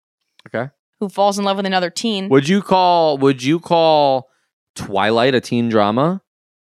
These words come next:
Speaker 2: Mm, that's like m-, a movie though.
Speaker 1: Okay,
Speaker 2: I would say it's
Speaker 1: but, but,
Speaker 2: catered
Speaker 1: but
Speaker 2: to teens, yes.
Speaker 1: Yeah, a hundred percent.
Speaker 2: And young adults.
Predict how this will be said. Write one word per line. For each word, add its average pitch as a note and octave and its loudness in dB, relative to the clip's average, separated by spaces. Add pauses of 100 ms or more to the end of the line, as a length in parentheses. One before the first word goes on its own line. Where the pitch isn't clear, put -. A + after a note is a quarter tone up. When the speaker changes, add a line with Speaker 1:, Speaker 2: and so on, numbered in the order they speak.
(260)
Speaker 2:
Mm, G3 -8
that's F#3 -4
like G3 -12
m-, F3 -10
a E3+ -6
movie D#3+ -8
though. F2+ -8 (960)
Speaker 1:
Okay, D#3+ 2
Speaker 2:
I F3+ 4
would B2+ 0
say B3 2
it's A3 -2
Speaker 1:
but, D#3 2
but, A3+ 0
Speaker 2:
catered A#3+ 0
Speaker 1:
but D3 -4
Speaker 2:
to G3+ -6
teens, F#3+ -8
yes. F3 -2
Speaker 1:
Yeah, F3 2
a G#2 -2
hundred C3 -2
percent. B2+ -4
Speaker 2:
And G#3 -2
young F#3 -2
adults. E3+ -4